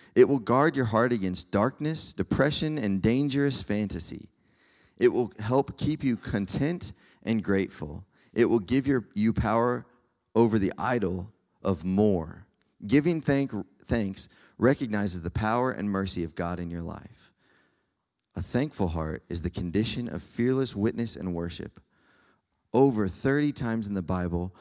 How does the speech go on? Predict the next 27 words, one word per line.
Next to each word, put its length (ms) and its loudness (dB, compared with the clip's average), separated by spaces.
we're 100 4
told 280 0
to 100 -4
give 300 0
thanks 400 -6
to 100 -8
the 100 -10
Lord. 400 -6
"In 120 0
everything 680 0
give 200 2
thanks, 500 -4
for 160 2
this 180 2
is 120 -6
the 100 2
will 480 2
of 180 -2
God 380 -2
in 160 -10
Christ 380 -6
Jesus 280 -4
concerning 560 -8
you." 220 -10
Godliness 880 -2
with 320 4
contentment 760 -4